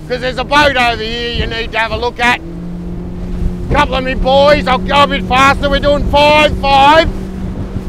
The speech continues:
and we're doing fifty-five. It basically does a kilometre per rev. Now, Dan, see if you can see that. There's a couple of me-,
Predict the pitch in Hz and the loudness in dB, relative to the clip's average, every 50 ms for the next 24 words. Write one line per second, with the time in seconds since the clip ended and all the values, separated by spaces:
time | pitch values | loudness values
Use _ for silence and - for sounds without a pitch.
0 | - - - - - 220 254 269 277 285 285 285 285 294 294 294 294 294 285 277 | -6 -6 -6 -6 -4 -2 -2 0 2 2 2 2 4 6 6 8 8 8 6 4
1 | 277 - - - - - - - - - - - - - - - - 269 277 254 | 2 -2 -4 -4 -4 -4 -4 -4 -6 -6 -6 -6 -4 -4 -4 -4 -2 -4 -4 -4
2 | - 285 294 - - 320 339 349 349 330 294 226 165 - - - - - - - | -4 -2 -2 0 4 4 6 6 6 6 4 2 0 -4 -10 -10 -12 -12 -12 -10
3 | - - 226 247 208 - - 302 311 349 339 - - 294 277 - 254 262 262 202 | -10 -8 -8 -8 -6 -2 0 2 2 2 0 -2 -6 -8 -8 -6 -6 -6 -6 -4
4 | 247 262 269 240 202 196 226 254 - - - - - - - - - - - - | -4 -2 -2 -2 -2 -4 -6 -8 -10 -12 -12 -12 -12 -12 -12 -12 -12 -10 -10 -12
5 | - - - - - - - - - - - - - 233 226 254 277 285 294 311 | -12 -14 -12 -12 -10 -10 -10 -12 -14 -16 -14 -10 -10 -8 -8 -4 -2 0 0 0
6 | 302 294 277 277 226 196 262 262 269 277 302 311 330 311 262 - - - - - | 0 0 -2 -2 -2 -2 -4 -4 -4 -2 0 0 0 0 0 -2 -8 -16 -16 -16
7 | - - - 262 277 277 277 302 311 302 294 269 - 339 359 359 330 294 294 247 | -18 -14 -8 -6 -6 -2 0 2 2 2 0 -2 -4 -2 -2 -2 -2 -2 -6 -8
8 | 277 262 214 - 269 269 269 262 262 262 262 233 - - - - - - - - | -8 -10 -8 -4 -2 -2 -2 0 0 0 0 -2 -4 -8 -14 -20 -20 -20 -20 -20
9 | - - - - - - - - - - 285 311 311 262 285 254 190 247 269 269 | -20 -20 -20 -20 -20 -20 -20 -20 -8 -4 -2 -2 -2 -2 -4 -8 -4 -2 -2 -2
10 | 214 226 233 233 233 226 226 220 214 | -4 -4 -8 -8 -8 -8 -10 -14 -16